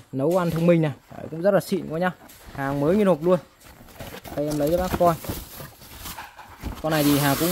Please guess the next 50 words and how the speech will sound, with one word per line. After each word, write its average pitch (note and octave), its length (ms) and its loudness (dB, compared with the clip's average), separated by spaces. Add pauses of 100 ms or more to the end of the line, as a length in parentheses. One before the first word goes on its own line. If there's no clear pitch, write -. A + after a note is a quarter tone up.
ờ, F3 180 4
vừa D3+ 160 4
mới D#3+ 140 2
về D#3+ 180 4
xong, - 200 2
cũng E3+ 120 -4
rất G#3 120 0
là F#3+ 80 2
xịn G3 260 -2
quá - 120 -6
nhá, F3+ 120 0 (180)
rất F3+ 100 0
là E3+ 100 2
xịn. - 180 -8 (2500)
Đấy, A#2+ 80 -8 (140)
hàng A#2+ 180 -2
đóng B2 120 -2 (100)
gói C#3 160 4
rất F3 100 -4
cẩn B2 120 -4
thận C3+ 140 -6 (180)
cho C#3 100 -4
bác D#3+ 160 0
luôn. D#3+ 160 2 (2000)
Cầm C#3 160 2
một C#3 120 0
cái D3+ 140 2
con E3+ 140 2
bếp F#3+ 140 4
này E3 100 2
nặng D3+ 220 -2
trịch E3 240 -4
luôn. F3 120 2 (340)
Đấy. A2+ 160 -6 (720)
Nói D#3+ 120 -2
chung G#3 200 2
là E3+ 360 2
đun G3 180 4
bếp A3+ 180 2
điện G3 220 0
này D#3 100 2
thì D#3+ 280 4
yên F#3 80 6
tâm F3+ 200 6
là E3+ 80 4
rẻ B2+ 140 2
hơn D3 140 2
bếp G3+ 140 4
ga F3+ 240 4
rồi. D3 100 0